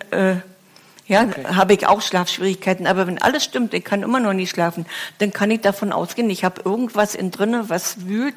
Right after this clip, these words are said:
Speaker 1: was mich nicht zur Ruhe kommen lässt. Ja, und die Organe, das ist so, die Organe nehmen mit der Zeit dann wirklich Schaden auf.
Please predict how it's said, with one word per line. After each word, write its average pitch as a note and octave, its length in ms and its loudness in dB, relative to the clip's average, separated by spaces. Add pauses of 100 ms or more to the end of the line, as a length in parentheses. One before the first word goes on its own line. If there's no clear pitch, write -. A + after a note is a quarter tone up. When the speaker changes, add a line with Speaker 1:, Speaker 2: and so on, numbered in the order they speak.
(140)
Speaker 1:
was F3+ 260 -2
mich G3 240 -4
nicht G3+ 240 -6
zur G#3+ 160 -4
Ruhe F3+ 220 -6
kommen D#3+ 260 -6
lässt. D#3 240 -8 (1500)
Ja, G#3 160 2
und G3 480 -2
die A3 120 2
Organe, G3 580 4
das G#3+ 220 0
ist A#3+ 140 -2
so, A#3+ 140 -2
die G3+ 180 -6
Organe G3 440 2
nehmen A3+ 240 2
mit G#3 160 -4
der G3 120 2
Zeit G3+ 380 -2
dann G#3+ 140 0
wirklich F#3 320 -4
Schaden F3 420 -2
auf. - 320 -8